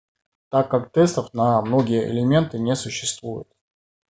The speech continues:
Делаю подмены раз в неделю, двадцать пять-тридцать процентов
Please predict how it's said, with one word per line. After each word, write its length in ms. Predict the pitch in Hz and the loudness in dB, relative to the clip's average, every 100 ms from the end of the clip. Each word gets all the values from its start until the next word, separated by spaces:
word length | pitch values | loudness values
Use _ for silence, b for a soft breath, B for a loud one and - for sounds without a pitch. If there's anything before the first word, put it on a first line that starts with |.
| _ _ | _ _
Делаю 500 | 110 123 190 131 123 | -4 2 4 4 4
подмены 500 | 120 127 156 135 110 | 2 2 2 2 2
раз 260 | 127 135 - | 2 2 -2
в 40 | |
неделю, 460 | 113 120 175 139 110 | -6 -2 0 0 -2
двадцать 420 | 110 135 135 - | 0 0 0 -2
пять-тридцать 520 | 135 135 117 120 - | -2 -2 -4 -6 -4
процентов 600 | 110 110 147 147 139 | -4 -2 -2 -2 -4